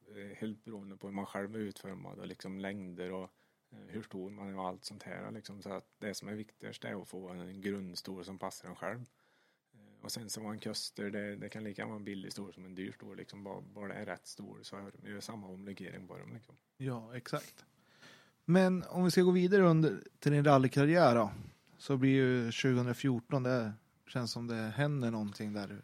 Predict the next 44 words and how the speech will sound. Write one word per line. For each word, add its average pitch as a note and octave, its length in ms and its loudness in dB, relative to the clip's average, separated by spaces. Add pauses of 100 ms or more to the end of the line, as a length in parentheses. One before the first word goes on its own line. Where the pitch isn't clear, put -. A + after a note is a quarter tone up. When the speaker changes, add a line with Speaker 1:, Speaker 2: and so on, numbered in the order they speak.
Speaker 1:
Tjugofjorton D3 680 2
händer A#2+ 220 2
det G2+ 80 2
någonting, G2+ 360 -2
ja. F#2 200 -10 (240)
Eh, G#2 520 -14
och B2 120 -14
där, B2 140 0
som A#2+ 180 -6
sagt, - 320 -6
det A2+ 80 -6
har A#2 160 -2
jag G#2 240 0
gått - 320 -14
ifrån, G2 880 -8
eh, F#2+ 60 -14 (600)
Olsson, A#2 540 -4
och A2+ 80 -2
i G#2+ 60 0
med G2+ 320 0
den G2 240 -4
sista - 480 -10
kraschen A2 500 -6
vi A#2+ 60 -10
hade A2 240 -10
där G2 80 -6
som A2 120 -10
inte G2 200 -6
alls A#2 180 -6
slut A#2 280 -10
väl, G2+ 220 -8
så F#2+ 340 -4
valde G2 420 -2
jag F#2+ 60 -2
att F#2 60 -6
gå F#2+ 100 -8
skilda G2 300 -8
vägar. G2 360 -8 (960)
Eh, A#2+ 180 -8
och C#3+ 180 -10
då B2+ 80 -2
var C3 160 -2
det A#2 80 -2
väl, A#2+ 600 -6